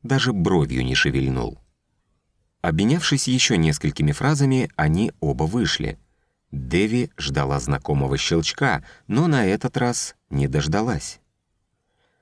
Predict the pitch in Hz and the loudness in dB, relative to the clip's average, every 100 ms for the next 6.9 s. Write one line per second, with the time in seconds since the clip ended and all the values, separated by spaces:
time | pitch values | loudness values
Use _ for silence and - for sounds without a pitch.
0 | _ _ _ _ _ _ - 85 98 - | _ _ _ _ _ _ -12 -6 -4 -4
1 | 101 90 95 92 - - - 180 147 - | -6 -6 -4 -4 -4 -4 -2 0 0 0
2 | - 80 78 78 76 - 78 73 71 - | 0 2 2 0 -4 0 2 2 0 -6
3 | _ _ _ _ _ _ _ _ - 82 | _ _ _ _ _ _ _ _ -6 -4
4 | 85 - 104 107 - 76 71 71 71 67 | -2 0 -2 -2 -4 -2 0 0 0 -2
5 | - 78 78 65 - 55 - _ _ _ | -2 0 0 0 -4 -8 -12 _ _ _
6 | _ 101 101 120 165 147 - - - | _ -4 0 2 0 0 -4 -6 -14